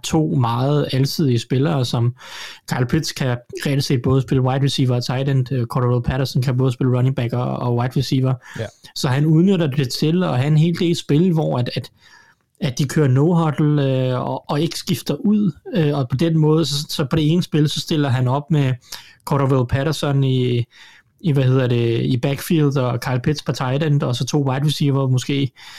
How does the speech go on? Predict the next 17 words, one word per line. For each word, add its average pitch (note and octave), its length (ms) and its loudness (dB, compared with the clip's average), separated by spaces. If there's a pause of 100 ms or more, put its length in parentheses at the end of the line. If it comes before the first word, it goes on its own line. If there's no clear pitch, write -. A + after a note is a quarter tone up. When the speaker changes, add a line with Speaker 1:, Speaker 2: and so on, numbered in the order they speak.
(380)
Speaker 1:
øh, B2+ 300 0 (160)
så - 120 -6
kan C#3 60 0
det C3 80 2
være, B2+ 100 2
de B2 80 2
har B2 100 0
en, A#2 240 0 (240)
øh, B2 200 -2 (140)
ja, B2 120 -2 (180)
en B2+ 240 2
anden C3 220 2
tight B2+ 240 0
end A#2+ 200 2
inden, C3 260 2
eller, A#2 400 0
øh, A#2+ 200 -2